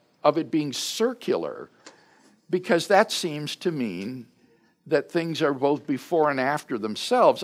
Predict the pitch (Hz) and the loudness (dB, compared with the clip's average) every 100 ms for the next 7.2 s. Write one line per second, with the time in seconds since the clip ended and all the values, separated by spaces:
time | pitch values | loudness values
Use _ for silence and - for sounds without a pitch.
0 | - 196 247 294 190 151 143 127 131 147 | -4 -4 -2 -6 -2 -2 -2 -2 4 6
1 | 139 127 127 165 151 208 311 - 196 - | 8 6 2 0 2 2 2 -2 -2 -2
2 | 123 131 131 131 156 151 - 107 82 78 | -2 0 2 4 4 2 -2 -6 -6 -8
3 | - - _ _ _ _ 160 131 131 170 | -16 -20 _ _ _ _ 0 0 0 -2
4 | 190 202 143 117 - 113 95 95 - - | -2 0 0 -2 0 2 4 2 -4 -10
5 | 104 85 - 87 - - - - _ _ | -8 -8 -10 -12 -14 -18 -20 -20 _ _
6 | _ 170 185 214 175 - - - 247 131 | _ 2 2 2 -6 -6 -6 -4 -4 -4
7 | - | -10